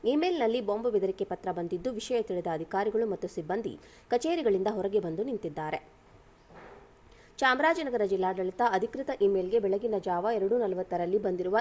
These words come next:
ಇಮೇಲ್‌ನಲ್ಲಿ ಬೆದರಿಕೆ ಹಾಕಿದ್ದಾರೆ. ಜಿಲ್ಲಾಡಳಿತಕ್ಕೆ ಬಾಂಬ್ ಬೆದರಿಕೆ ಹಾಕಿರುವ ಹಿನ್ನೆಲೆ ಜಿಲ್ಲಾಡಳಿತ ಭವನದಲ್ಲಿ ಕರ್ತವ್ಯ ನಿರ್ವಹಿಸುತ್ತಿರುವ ವಿವಿಧ ಇಲಾಖೆಯ ಅಧಿಕಾರಿಗಳು ಮತ್ತು ಸಿಬ್ಬಂದಿಗಳು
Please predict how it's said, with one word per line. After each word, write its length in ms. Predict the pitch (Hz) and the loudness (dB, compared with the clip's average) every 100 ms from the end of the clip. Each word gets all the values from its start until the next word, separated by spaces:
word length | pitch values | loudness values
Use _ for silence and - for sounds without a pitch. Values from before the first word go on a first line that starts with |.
| - | 0
ಇಮೇಲ್‌ನಲ್ಲಿ 600 | 185 165 165 233 143 - - - | -2 -2 -2 -2 -2 -6 -14 -2
ಬೆದರಿಕೆ 380 | 247 277 240 254 | 0 2 0 -2
ಹಾಕಿದ್ದಾರೆ. 840 | 240 208 170 151 160 165 - - - - | -6 -6 -6 -2 -2 -2 -4 -14 -20 -10
ಜಿಲ್ಲಾಡಳಿತಕ್ಕೆ 800 | 208 285 339 330 226 214 214 254 | -4 0 2 4 2 2 0 -2
ಬಾಂಬ್ 440 | 214 185 220 247 - | 2 2 2 2 0
ಬೆದರಿಕೆ 360 | 226 240 240 | -4 -6 -6
ಹಾಕಿರುವ 460 | 220 190 - 214 240 | -6 -8 -6 -2 0
ಹಿನ್ನೆಲೆ 380 | 240 185 170 208 | 0 -4 -6 -2
ಜಿಲ್ಲಾಡಳಿತ 500 | 240 269 302 285 262 | 2 2 2 0 0
ಭವನದಲ್ಲಿ 480 | 226 208 196 190 208 | 0 0 0 0 -2
ಕರ್ತವ್ಯ 480 | 247 196 - 233 247 | -2 -2 0 -2 0
ನಿರ್ವಹಿಸುತ್ತಿರುವ 680 | 220 190 190 190 - 202 226 | 0 0 -2 -4 -6 -4 -4
ವಿವಿಧ 240 | 208 226 | -4 0
ಇಲಾಖೆಯ 460 | 233 190 185 190 202 | 0 2 -2 -2 -4
ಅಧಿಕಾರಿಗಳು 520 | 170 - 185 190 262 | -4 -4 -2 -2 -2
ಮತ್ತು 220 | 254 - | -4 -6
ಸಿಬ್ಬಂದಿಗಳು 580 | 185 175 170 175 226 165 | -6 -6 -4 -4 -4 -4